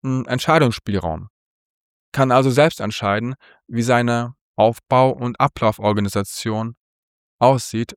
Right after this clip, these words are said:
und wie er seine laufenden Geschä-, Geschäfte gestaltet. Das sei eben Entscheidung des Betriebsrates. Und sofern das Büropersonal geeignet ist und der Betriebsrat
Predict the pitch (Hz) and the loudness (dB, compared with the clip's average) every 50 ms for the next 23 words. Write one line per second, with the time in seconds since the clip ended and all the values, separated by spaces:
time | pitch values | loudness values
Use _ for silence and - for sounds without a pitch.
0 | _ - 110 101 - - 120 123 104 - - 117 117 113 113 110 101 104 - - | _ -10 -10 -8 -4 0 2 4 4 4 4 2 2 4 4 4 4 2 2 0
1 | 123 113 113 101 104 110 - - - - 131 131 - - 180 143 107 107 - - | -4 -4 -4 -4 -8 -8 -8 -6 -2 0 0 0 -2 -6 -10 -8 -6 -4 0 0
2 | 139 - - - 104 92 92 95 _ _ _ _ - - - - _ _ - - | 0 0 -2 -4 -4 -4 -4 -6 _ _ _ _ -20 -20 -20 -20 _ _ -4 -4
3 | 110 95 - - 87 82 80 - 80 - - _ _ _ _ _ _ _ _ _ | -4 -2 0 -2 -2 -2 -2 -6 -10 -12 -12 _ _ _ _ _ _ _ _ _
4 | _ _ _ _ - 107 110 - - 123 110 82 107 113 110 98 - - - 110 | _ _ _ _ 0 0 0 2 4 2 4 4 2 2 2 0 -2 -2 0 2
5 | 107 113 120 120 120 123 - _ _ _ - - 113 - - _ - 220 - _ | 2 2 2 0 -4 -6 -10 _ _ _ -10 -10 -10 -10 -10 _ -20 -20 -20 _
6 | _ _ _ _ - 117 - - - 143 - - - - - 101 196 95 - 101 | _ _ _ _ -4 -4 -4 -2 -4 -4 -4 -4 -8 -2 0 0 0 0 0 -2
7 | 113 117 - - _ _ _ - - - - - - - - - _ _ _ _ | -4 -4 -6 -14 _ _ _ -20 -20 -20 -20 -20 -20 -20 -20 -20 _ _ _ _
8 | _ - - 117 113 - - - 110 117 104 - 127 123 123 127 123 104 - _ | _ -6 -2 -2 -2 -2 -4 -2 -2 0 2 2 2 2 2 2 -2 -4 -8 _
9 | _ _ _ _ _ _ _ _ _ _ _ _ _ _ _ _ _ _ _ _ | _ _ _ _ _ _ _ _ _ _ _ _ _ _ _ _ _ _ _ _
10 | - 107 110 - - 117 107 117 120 - 123 110 113 117 110 113 110 101 - 82 | -6 -4 -4 0 2 2 4 4 4 4 2 2 2 2 2 2 0 0 0 0
11 | 62 67 113 - - 143 143 - - 156 151 - - - - - - _ _ _ | 0 0 0 -2 -2 -4 -2 0 -2 -2 -2 -4 -10 -12 -16 -20 -20 _ _ _
12 | _ - 110 113 110 110 110 110 110 110 - - - - _ _ _ _ _ _ | _ -2 0 0 0 0 -2 -2 -4 -4 -6 -10 -16 -18 _ _ _ _ _ _
13 | - 120 117 107 - - - 131 - - - 117 110 | 0 2 2 2 2 0 0 0 0 2 0 0 0